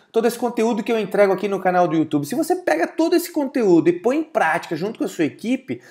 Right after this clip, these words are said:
você vai levar o nível de performance da sua equipe. Mas por que que as pessoas dizem assim, "Ah, eu não preciso disso"? Porque justamente você, quando tem que reconhecer que está por um momento de dificuldade, um momento de turbulência, um momento de pressão, você reconhecer aquele gap,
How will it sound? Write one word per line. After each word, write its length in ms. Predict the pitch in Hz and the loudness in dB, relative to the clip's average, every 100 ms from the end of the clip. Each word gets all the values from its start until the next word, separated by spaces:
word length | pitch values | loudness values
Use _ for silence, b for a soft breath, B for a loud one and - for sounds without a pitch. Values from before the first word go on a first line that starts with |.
| B B | B B
você 220 | 190 202 | -2 2
vai 100 | 233 | 4
levar 380 | 247 262 180 240 | 6 4 8 8
o 80 | 294 | 8
nível 300 | 254 262 269 | 6 0 -2
de 80 | - | -2
performance 600 | 339 320 233 240 233 233 | -2 0 -2 -2 -6 -8
da 120 | 247 | -10
sua 160 | - | -8
equipe. 360 | 285 240 220 - | -8 -8 -8 -4
Mas 100 | 233 | -4
por 100 | 233 320 | 0 0
que 80 | 330 | 2
que 60 | |
as 60 | 370 | 2
pessoas 320 | 294 - 233 | 0 0 0
dizem 160 | 202 196 | 0 -4
assim, 120 | 190 | 0
"Ah, 60 | |
eu 80 | 190 | 0
não 120 | 190 | 2
preciso 500 | 196 208 190 202 175 | 2 0 -2 -2 0
disso"? 400 | 151 123 110 - - | 0 -2 -4 -6 -10
Porque 260 | 143 165 | -2 0
justamente 680 | 147 151 175 196 151 151 156 | 0 -2 -2 -4 -4 -4 -6
você, 280 | 147 147 156 | -10 -6 -6
quando 200 | 156 147 | -6 -10
tem 200 | - 151 | -8 -8
que 120 | 143 | -4
reconhecer 880 | 135 131 151 143 123 - - 190 208 | -4 -4 -4 -4 -4 -8 2 4 4
que 120 | 208 | -2
está 480 | 190 - 156 147 135 | -8 -2 -2 0 -4
por 180 | - 143 | -6 -8
um 100 | 143 | -6
momento 480 | 143 135 135 131 | -6 -4 -4 -4
de 120 | 123 120 | -6 -6
dificuldade, 920 | 139 202 254 277 233 175 170 165 143 | -6 -6 -8 -6 0 2 2 0 -2
um 60 | |
momento 500 | 143 135 139 147 147 | -6 -6 -4 -6 -6
de 140 | 135 123 | -10 -10
turbulência, 840 | - 180 247 226 180 170 147 - | -6 -6 -4 -2 0 0 -2 -6
um 40 | |
momento 280 | 135 139 156 | -6 -6 -6
de 80 | 156 | -8
pressão, 680 | 175 208 233 - 165 151 165 B B B - | -4 -2 -2 -2 2 2 0 B B B -6
você 240 | 147 160 | -4 0
reconhecer 600 | 170 175 175 156 147 202 | 2 2 0 0 -2 -2
aquele 340 | 220 214 220 214 | -2 -2 -4 -4
gap, 680 | 131 160 170 175 - 233 | 2 8 8 8 2 -8